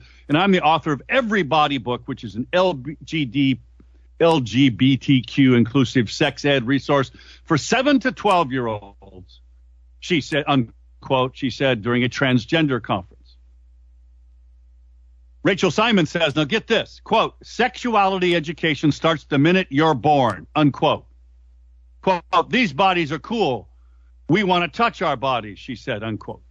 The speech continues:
She said parents are often transphobic and homophobic.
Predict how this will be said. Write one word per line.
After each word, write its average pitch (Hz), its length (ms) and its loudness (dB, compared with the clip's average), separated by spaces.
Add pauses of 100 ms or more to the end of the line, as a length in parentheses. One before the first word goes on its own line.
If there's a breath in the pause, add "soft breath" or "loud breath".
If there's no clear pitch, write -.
(1200)
She 190 180 0
said 170 260 0
parents 170 300 0
are 139 80 2
often 139 260 0
transphobic 156 800 0
and 120 100 -2
homophobic. 123 600 0